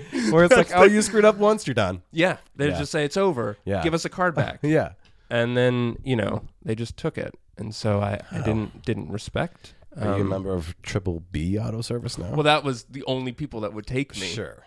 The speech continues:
Speaker 2: Yeah.
Speaker 1: They'd be like, "triple A took your card? Well, welcome to triple B. Buh, buh, buh."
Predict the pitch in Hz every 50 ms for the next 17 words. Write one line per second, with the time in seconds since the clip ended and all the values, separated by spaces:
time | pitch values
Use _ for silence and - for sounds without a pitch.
0 | - - - - 80 80 - 117 113 120 127 127 123 120 113 110 104 _ _ _
1 | _ - - - - _ - 214 214 202 - 180 175 - - - 247 233 - 170
2 | 165 160 175 196 226 233 - - 247 233 - 226 214 - - 247 240 262 285 294
3 | 302 - - - - - - - - - - - 123 127 120 - - - 113 113
4 | 123 143 190 220 - 247 240 185 120 - - - 196 214 - 269 247 180 151 190
5 | 190 175 143 123 110 - - - - - - 123 117 185 220 254 233 185 175 151
6 | 127 110 104 - 123 120 117 110 110 98 -